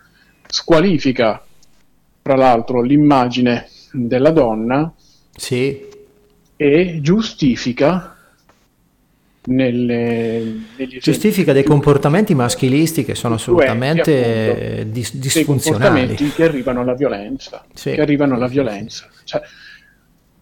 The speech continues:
Speaker 1: quando noi arriviamo, eh, perché è importante dire questo, quando noi assistiamo all'evoluzione di un evento, non fermiamoci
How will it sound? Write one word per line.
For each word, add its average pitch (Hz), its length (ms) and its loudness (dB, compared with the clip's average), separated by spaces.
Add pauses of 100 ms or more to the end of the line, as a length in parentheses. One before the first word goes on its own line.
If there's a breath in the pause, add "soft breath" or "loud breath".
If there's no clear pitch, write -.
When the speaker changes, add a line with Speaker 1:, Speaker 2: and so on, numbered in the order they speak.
(140)
Speaker 1:
quando 180 400 6
noi 165 360 6
arriviamo, 131 720 2 (340)
eh, 120 60 -4 (720 soft breath)
perché 165 180 2
è 156 40 6
importante 151 560 2
dire 117 200 -2
questo, 113 500 -4 (240)
quando 214 300 6
noi 160 200 6
assistiamo 117 880 0
all'evoluzione 131 640 0
di 135 100 -2
un 123 100 0
evento, 117 640 -4 (300 soft breath)
non 202 240 6
fermiamoci 135 1080 2